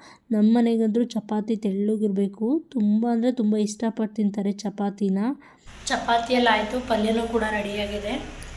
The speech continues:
ಅದನ್ನ ಸರ್ವ್ ಮಾಡಿಬಿಟ್ಟು ನಿಮಗೆ ತೋರಿಸ್ತೀನಿ ಹೇಗಾಗಿದೆ ಅಂತೇಳಿ. ನಮ್ಮ ಮನೇಲಿದ್ರು ಚಪಾತಿ, ದೋಸೆ, ಹಾಗೆ ಪೂರಿ, ಇಡ್ಲಿ, ರೊಟ್ಟಿ, ಕಡುಬು, ಇದು ಅಂದರೆ ತುಂಬ ಇಷ್ಟ. ಸ್ವೀಟ್ ಅಂದರೆ ಹೆವಿ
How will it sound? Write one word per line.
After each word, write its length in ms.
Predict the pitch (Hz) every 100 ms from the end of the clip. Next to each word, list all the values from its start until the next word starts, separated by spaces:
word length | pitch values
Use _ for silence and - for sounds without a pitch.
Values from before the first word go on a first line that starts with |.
| - - - - - - 254
ಅದನ್ನ 160 | 220 240
ಸರ್ವ್ 360 | - 220 226
ಮಾಡಿಬಿಟ್ಟು 360 | 240 220 226 262
ನಿಮಗೆ 480 | 247 208 202 214 202 196 190 - - - - -
ತೋರಿಸ್ತೀನಿ 500 | 247 247 - 247 220 214 214
ಹೇಗಾಗಿದೆ 640 | 226 220 208 208 214 214
ಅಂತೇಳಿ. 460 | 208 - 226 233 - - - - - - - -
ನಮ್ಮ 300 | 208 208 240
ಮನೇಲಿದ್ರು 480 | 269 254 240 208 247
ಚಪಾತಿ, 760 | 240 226 214 220 226 240 247 220
ದೋಸೆ, 520 | 208 208 - 226 220 226 - - - - - 233
ಹಾಗೆ 220 | 226 233
ಪೂರಿ, 760 | 226 233 240 233 233 247 - - - - - -
ಇಡ್ಲಿ, 440 | 254 254 - 233 247 240 - - - - - - - -
ರೊಟ್ಟಿ, 500 | 240 240 - 247 240 240 - - - - - - -
ಕಡುಬು, 440 | 240 220 202 214
ಇದು 300 | - 208 262
ಅಂದರೆ 300 | 262 269 -
ತುಂಬ 260 | 269 220 220
ಇಷ್ಟ. 160 | 220
ಸ್ವೀಟ್ 460 | 233 - 254 302 311
ಅಂದರೆ 240 | 285 277
ಹೆವಿ 380 | 277 220 214 233